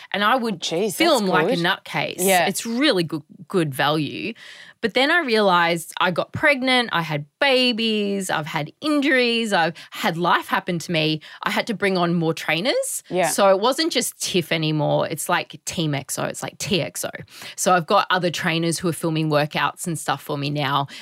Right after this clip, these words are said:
Speaker 1: And plus it got big on me. I just couldn't do everything myself.
Speaker 2: Yes.
Speaker 1: So I had to rebrand it to take the Tiff out of it.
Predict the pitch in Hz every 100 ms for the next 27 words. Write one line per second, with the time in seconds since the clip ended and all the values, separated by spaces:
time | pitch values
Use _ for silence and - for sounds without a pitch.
0 | - 175 175 - 190 - 185 175 147 -
1 | 220 285 240 156 143 139 165 180 - -
2 | - 180 170 151 - - - - 165 202
3 | 226 196 165 156 170 156 151 139 - 160
4 | 147 - - 180 180 175 170 190 214 -
5 | 262 214 196 170 156 151 - - 156 269
6 | 269 285 285 226 - 170 165 165 190 302